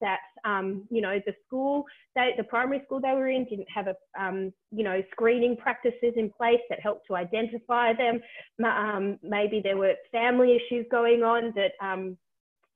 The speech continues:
meant there were, there were kind of bigger issues in the family to deal with, and, and the, the learning of the child kind of got pushed aside. You know, there could be many, many reasons. So in, in a lot of cases, uh, the student might not get identified as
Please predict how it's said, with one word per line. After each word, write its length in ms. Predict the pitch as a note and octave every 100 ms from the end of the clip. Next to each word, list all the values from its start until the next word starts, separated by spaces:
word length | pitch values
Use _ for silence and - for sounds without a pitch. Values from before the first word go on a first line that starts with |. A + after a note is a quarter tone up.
| _
meant 240 | - G3+ G#3 - _ _ _
there 100 | A3
were, 120 | G#3 G#3 G#3
there 120 | G#3+
were 140 | G3+ G3 -
kind 140 | A3
of 80 | F#3+
bigger 200 | A#3 A3+
issues 480 | A3 A3+ A3+ A#3 A3 - -
in 80 | A3+
the 100 | G3+ G3+
family 400 | G#3 A3 A3+ A3
to 60 | A3
deal 320 | A3 G#3+ G#3+
with, 240 | G#3+ A3+ G3+ _
and, 220 | G3+ G3 F3+ -
and 200 | F#3 F#3 F3 _
the, 160 | F#3 F3 F3
the 60 | F#3
learning 380 | F#3+ G3+ G3+
of 100 | F#3
the 80 | F3+ F3+
child 260 | A3+ A3+ A3
kind 140 | A#3
of 60 | G#3
got 160 | G#3+ -
pushed 200 | A3+ -
aside. 300 | A3 B3 G#3+
You 140 | B3+
know, 120 | G#3+ G3+
there 100 | A3
could 120 | A3+ B3
be 140 | D4
many, 280 | C4 A#3 A3+
many 260 | G#3 G3
reasons. 480 | F#3 F#3 F#3 F3+ F3 - - - _ -
So 60 | C4+ C4
in, 200 | D#4 D4+ -
in 120 | C#4
a 60 | C#4
lot 220 | C4+ C#4
of 80 | D#4+
cases, 520 | C#4+ C#4 - B3 A3+ - _ _ _ -
uh, 60 | A3+
the 100 | B3 B3
student 280 | C#4+ D4 C4+
might 200 | B3 C4
not 140 | C4
get 100 | C4+
identified 640 | B3+ A3+ A3+ B3+ - A#3+
as 80 | A3